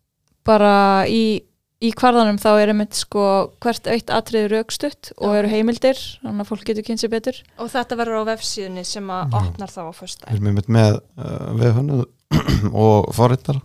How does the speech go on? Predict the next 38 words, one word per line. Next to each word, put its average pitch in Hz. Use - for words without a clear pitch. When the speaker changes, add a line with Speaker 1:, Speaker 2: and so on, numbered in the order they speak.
Speaker 3:
sem -
er 101
bara, 98
uh, -
er 107
að, 104
er 104
búið 107
til 104
vefsíðuna 113
fyrir 139
okkur. -
Speaker 2:
Mm. 202
Speaker 3:
Þar 117
kemur 113
fram, 135
uh, -
stig 135
allra 131
flokkana 120
Speaker 2:
Mm. 208
Speaker 3:
og 117
svo 113
er 107
hægt 104
að, 98
að 107
smella 107
á 104
liðina 98
ef 98
maður 92
vill, -
eh, 85
eða 90
ef 95
fólk -
vill 98